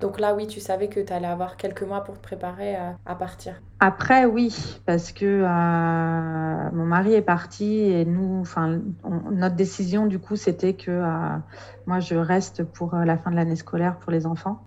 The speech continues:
Speaker 2: Du coup, que moi aussi, je finisse, enfin, je finisse.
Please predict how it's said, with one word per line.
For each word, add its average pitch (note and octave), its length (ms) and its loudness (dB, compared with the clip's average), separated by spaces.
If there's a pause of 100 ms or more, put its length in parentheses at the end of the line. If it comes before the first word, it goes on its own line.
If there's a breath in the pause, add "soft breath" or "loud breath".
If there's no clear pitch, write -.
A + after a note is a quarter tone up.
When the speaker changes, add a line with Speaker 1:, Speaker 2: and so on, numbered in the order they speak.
(120)
Speaker 2:
Du E3 260 -4
coup, - 280 -6
que F3+ 160 -2
moi E3+ 320 4
aussi, E3+ 320 -2
je E3+ 160 0
finisse, E3+ 560 -2
enfin, D3+ 300 0
je - 60 -10
finisse. E3+ 460 -4